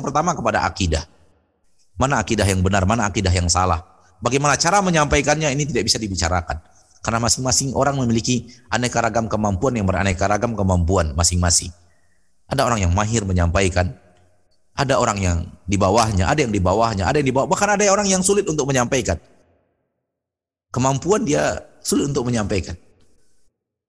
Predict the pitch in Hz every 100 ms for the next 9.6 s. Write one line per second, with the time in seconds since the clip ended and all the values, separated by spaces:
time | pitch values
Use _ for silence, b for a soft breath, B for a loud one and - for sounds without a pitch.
0 | 92 123 135 - - _ - 180 175 160
1 | - 143 151 151 151 151 151 156 147 190
2 | 151 123 110 117 120 - 113 110 - 117
3 | - 131 90 - - _ _ _ _ _
4 | _ _ _ - 80 71 - - _ _
5 | _ _ _ - 110 202 233 233 208 226
6 | 220 208 220 247 107 - - _ _ _
7 | B B B 139 220 302 180 117 87 82
8 | - - 160 226 226 262 233 135 120 113
9 | 107 101 90 90 85 76